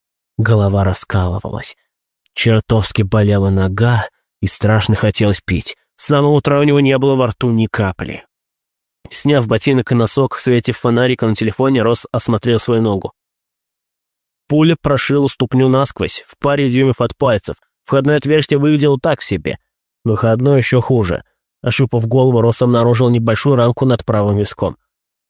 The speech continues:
"Выходит, его дважды задело? Где-то в здании должны быть туалеты", подумал он. "И кухня. Там можно найти воду, если повезёт, даже аптечку. Попозже, когда снаружи станет тихо, он выберется отсюда и отправится на поиски.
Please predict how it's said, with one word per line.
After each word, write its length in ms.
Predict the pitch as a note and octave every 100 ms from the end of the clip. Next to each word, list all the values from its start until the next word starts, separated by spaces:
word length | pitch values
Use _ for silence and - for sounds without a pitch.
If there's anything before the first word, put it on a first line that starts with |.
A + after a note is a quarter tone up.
| _ -
"Выходит, 540 | F#2 G2 A2+ G#2+ -
его 140 | A2
дважды 380 | G#2 G#2 C#3 D3+
задело? 540 | E3 F3 B2+ F#2 - - _ _ _ _
Где-то 320 | A2+ D#3 F3+
в 60 | E3
здании 320 | B2+ D3+ E3+
должны 320 | D3 B2 C#3+
быть 180 | C3+ B2+
туалеты", 540 | C3+ B2+ C3 C#3+ G2+
подумал 480 | F2+ G2+ F#2+ G2 F#2+
он. 180 | F2 F2+ - _ _ _
"И 140 | A2
кухня. 500 | A2 C3+ C3 - G2+ - - _ _
Там 140 | - A#2
можно 240 | B2 A#2
найти 300 | B2 A#2 A#2+
воду, 320 | A#2 C#3 A2+
если 200 | G#2+ -
повезёт, 480 | G#2 A#2+ A#2 G#2+ B2
даже 260 | G#2 G#2+ A2+
аптечку. 540 | A#2 B2 G#2 - F2+ - - _ _ -
Попозже, 460 | A#2 - F3+ B2 -
когда 220 | A#2+ A#2
снаружи 320 | C3 C3 B2
станет 300 | - B2+ A#2+
тихо, 260 | D#3 D3+ A#2
он 140 | A2+
выберется 520 | B2+ D3 B2+ G#2+ -
отсюда 460 | G#2 - A#2+ F2+ F2
и 60 | B2
отправится 480 | G#2+ C3 B2+ A2+ A2+
на 80 |
поиски. 480 | G#2 G#2+ F2+ - -